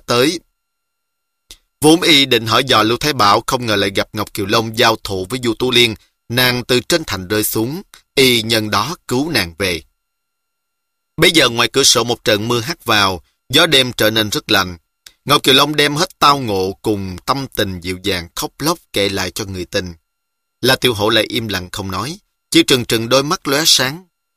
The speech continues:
Ngọc nến trong chiếc đèn đặt dưới đất đã cháy hết. Trên giường chỉ có một cái gối, một cái chiếu, chăn thì không có. Ngọc Kiều Long lau lau nước mắt, nằm nghiêng trên giường, chân đau tới mức không kìm được tiếng rên rỉ, lại rất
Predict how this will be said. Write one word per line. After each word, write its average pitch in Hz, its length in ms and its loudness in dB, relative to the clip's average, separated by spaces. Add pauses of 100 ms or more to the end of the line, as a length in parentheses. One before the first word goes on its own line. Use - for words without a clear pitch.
(260)
Ngọc 127 320 2
nến 139 360 0
trong 120 280 2
chiếc - 200 -4
đèn 104 340 0
đặt 98 200 -4
dưới 131 160 -4
đất 170 220 -4
đã 98 100 -4
cháy 117 280 -2
hết. 139 220 -2 (480)
Trên 175 160 2
giường 120 320 2
chỉ 131 140 -4
có 180 120 -2
một 127 180 -4
cái 135 200 -2
gối, 143 400 -2
một 107 200 -10
cái 120 180 -4
chiếu, 143 340 -4 (340)
chăn 143 360 -2
thì 90 180 -12
không 95 220 -10
có. 113 340 -4 (720)
Ngọc 135 180 0
Kiều 127 120 2
Long 127 220 2
lau 127 380 2
lau 123 280 2
nước 135 260 -8
mắt, 170 180 0 (340)
nằm 127 340 0
nghiêng 160 160 0
trên 156 200 -2
giường, 104 400 -2
chân 123 220 -2
đau 120 140 2
tới 147 140 -2
mức 175 240 -6
không 147 200 -6
kìm 104 300 -4
được 90 200 -12
tiếng 131 200 -6
rên 113 280 -4
rỉ, 101 380 -6 (300)
lại 113 320 4
rất 151 140 -4